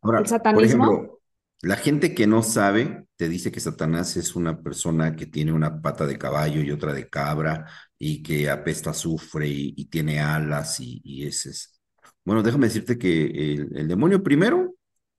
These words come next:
Speaker 1: es muy, muy, muy ínfimo comparado con Dios. Es uno de sus ángeles.
Speaker 2: Ujú.
Speaker 1: Entonces, siempre cuando alguien me dice, "Oye, tengo que hacer un trámite, voy con fulanito, voy con el jefe", le digo, "No te fijes en angelitos, ve con el jefe", o sea,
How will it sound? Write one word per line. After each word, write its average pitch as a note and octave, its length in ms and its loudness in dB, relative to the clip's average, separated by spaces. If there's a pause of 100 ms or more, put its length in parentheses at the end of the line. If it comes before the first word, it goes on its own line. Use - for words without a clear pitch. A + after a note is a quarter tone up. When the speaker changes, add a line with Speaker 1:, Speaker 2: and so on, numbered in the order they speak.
Speaker 1:
es G#2 140 -4
muy, A3 400 6
muy, F#3+ 520 4
muy C#3+ 380 2
ínfimo G#2+ 600 -2 (240)
comparado F2 400 -2
con D#2 140 -8
Dios. - 400 -16
Es - 160 -2
uno A#2 140 6
de G#2+ 80 4
sus E2+ 180 -2
ángeles. F2 520 -2 (300)
Speaker 2:
Ujú. A3+ 400 6
Speaker 1:
Entonces, - 380 -6
siempre B2 320 2
cuando A2 220 4
alguien A#2+ 200 4
me G#2+ 60 4
dice, A2 180 2
"Oye, B2 120 4
tengo C#3 140 2
que E3+ 80 2
hacer D#3 200 2
un D3 100 4
trámite, C3 400 2
voy A#2 160 2
con D#3+ 160 -2
fulanito, A#2+ 460 0
voy A#2+ 140 2
con B2 140 0
el G2 120 -2
jefe", F#2 240 -6
le E2 60 -6
digo, D#2+ 260 -8
"No D#2+ 180 -14
te A#2 100 -10
fijes A#2 280 -10
en F#2+ 100 -4
angelitos, D2 580 -12
ve - 160 -18
con G2 200 -4
el F#2 160 -2
jefe", F2 380 0
o D2 100 -2
sea, D2+ 200 -4